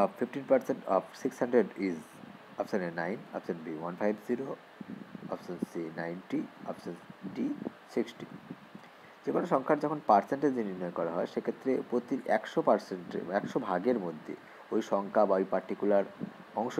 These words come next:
ঠিক কতটা সেটা জেনে নেওয়াটাই হচ্ছে actually পার্সেন্টেজ। একশো ভাগের মধ্যে কত ভাগ, আমরা যদি পরীক্ষার কোশ্চেনের ক্ষেত্রে বা আমরা যখন উত-, পরীক্ষার অ্যান্সার দিই, আমরা একশো ভাগের মধ্যে কত ভাগ নাম্বার পেয়েছি সেটা কি আমরা পার্সেন্টেজ হিসেবে জানি।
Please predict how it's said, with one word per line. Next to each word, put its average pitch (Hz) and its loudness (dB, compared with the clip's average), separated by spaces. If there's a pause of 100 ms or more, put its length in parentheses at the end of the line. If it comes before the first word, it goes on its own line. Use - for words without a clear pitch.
(140)
ঠিক 123 0 (120)
কতটা 95 0 (300)
সেটা - -2
জেনে 117 2
নেওয়াটাই 131 2
হচ্ছে 131 -2
actually 110 -2
পার্সেন্টেজ। - -4 (1200)
একশো 139 2 (100)
ভাগের 117 6
মধ্যে 90 -2 (140)
কত 107 4 (100)
ভাগ, 117 8 (1300)
আমরা 107 0
যদি 117 0
পরীক্ষার 113 4 (760)
কোশ্চেনের 117 -2
ক্ষেত্রে 95 -2 (180)
বা 92 0 (260)
আমরা 95 -2
যখন 101 -2
উত-, 95 -12
পরীক্ষার 101 2 (200)
অ্যান্সার 98 -2 (240)
দিই, 87 -6 (460)
আমরা 95 -2
একশো - 0
ভাগের 131 4
মধ্যে 135 -2
কত 110 2
ভাগ 113 4 (100)
নাম্বার 92 -2
পেয়েছি 104 -2
সেটা 104 -2
কি 127 0
আমরা 98 -4
পার্সেন্টেজ 87 -4
হিসেবে 85 -4
জানি। 73 -14